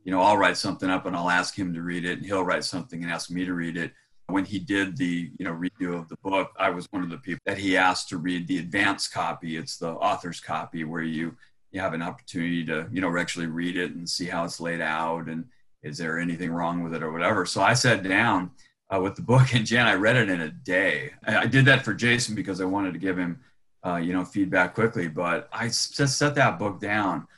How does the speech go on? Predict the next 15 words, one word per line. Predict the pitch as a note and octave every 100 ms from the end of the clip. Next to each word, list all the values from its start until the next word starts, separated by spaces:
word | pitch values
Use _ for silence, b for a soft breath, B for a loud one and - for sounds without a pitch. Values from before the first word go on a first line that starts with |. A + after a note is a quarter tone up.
| b _ -
again, | G#2 F#2+ A2+ A#2+ G#2 F#2+
incredibly | F#2+ F#2+ - A#2 A2 A2+
<laughs> | -
inspired | - - - A2 G#2+ A2 G2+ F#2+ b b - -
by | G2+
these | F#2 F2+ -
stories | A2+ C3+ A2+ E2+
that | F2+ -
are | F2+
sent | - A2 A2+
in | G2 A#2 A2 F2+
by | F2+
these | F2+ F2
purse | - G#2 A2
makers | F#2+ E2 D#2 E2+ E2 -